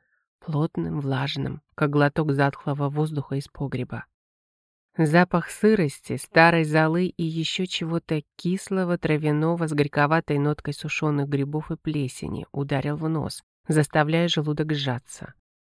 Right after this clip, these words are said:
В проёме стоял сгорбленный старик в засаленном камзоле, когда-то бывшем зелёным, теперь же от цвета осталась лишь смутная память, выцвевшая до грязно-серого. Лицо его напоминало печёное яблоко,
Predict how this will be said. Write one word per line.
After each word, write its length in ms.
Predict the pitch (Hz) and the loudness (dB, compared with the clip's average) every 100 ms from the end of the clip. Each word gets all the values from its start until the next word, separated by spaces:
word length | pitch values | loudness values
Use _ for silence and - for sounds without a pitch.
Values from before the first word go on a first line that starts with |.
| _ _ _ | _ _ _
В 120 | - | 2
проёме 480 | 170 175 208 247 226 | 6 8 8 8 6
стоял 400 | - 185 202 202 | 4 2 4 4
сгорбленный 640 | 185 180 185 156 151 151 | 4 2 4 2 4 2
старик 480 | - 156 160 196 202 | 0 -2 2 0 0
в 60 | 156 | 0
засаленном 600 | 151 - 160 143 139 135 | 0 2 -2 0 -2 -2
камзоле, 720 | 139 143 139 165 190 175 151 _ _ - | -2 0 0 2 2 0 -4 _ _ 0
когда-то 500 | 175 185 240 - 180 | 0 2 0 2 0
бывшем 580 | 175 196 - 185 180 - _ | 0 -2 -2 0 -2 -6 _
зелёным, 640 | 175 196 190 143 131 131 _ _ _ - | -4 -2 0 -2 -4 -6 _ _ _ -2
теперь 300 | 165 165 165 | 4 4 2
же 260 | 165 165 - | 2 0 0
от 180 | 156 - | -4 -2
цвета 360 | 170 160 156 | 0 0 0
осталась 600 | 151 - 160 160 156 - - | -2 2 2 2 -2 -10 -4
лишь 260 | 160 165 - | 0 0 0
смутная 480 | 170 156 - 165 | 0 0 0 -2
память, 540 | 165 165 147 131 - - - | 0 0 0 -2 -8 -10 0
выцвевшая 600 | 151 - 143 143 - 139 | 0 2 -2 -2 -2 -2
до 160 | 143 | 0
грязно-серого. 920 | 151 143 143 151 160 - 131 - - - _ _ _ _ _ _ - | 0 0 0 -4 -4 -6 -6 -6 -10 -16 _ _ _ _ _ _ -4
Лицо 340 | 151 160 - 254 | 2 2 6 6
его 220 | 240 214 | 8 6
напоминало 680 | 196 175 175 180 190 196 | 6 4 4 4 4 2
печёное 560 | 190 180 - 185 185 180 | 0 -4 0 0 2 2
яблоко, 680 | 175 156 135 135 - 135 | 2 2 2 -4 -2 -6